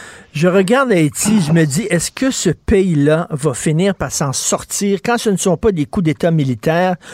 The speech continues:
ce sont des catastrophes naturelles. Quand c'est pas des catastrophes naturelles, ce sont des gangs criminalisés, là, qui, qui contrôlent la capitale.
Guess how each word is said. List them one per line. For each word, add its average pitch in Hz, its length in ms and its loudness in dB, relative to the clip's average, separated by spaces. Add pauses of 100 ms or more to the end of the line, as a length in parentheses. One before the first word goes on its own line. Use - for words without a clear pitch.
(160)
ce - 160 -4
sont 190 220 0
des 143 80 -2
catastrophes - 640 -4
naturelles. 160 600 -2
Quand 196 160 -2
c'est 185 160 -2
pas 220 120 -2
des 185 120 0
catastrophes 160 520 -4
naturelles, 165 480 -2
ce 139 140 -6
sont 156 180 -2
des 135 220 -2
gangs 165 380 -2
criminalisés, 147 640 0
là, 147 140 0
qui, 127 260 -4 (300)
qui - 100 -12
contrôlent 190 600 2
la - 80 -2
capitale. 180 840 -2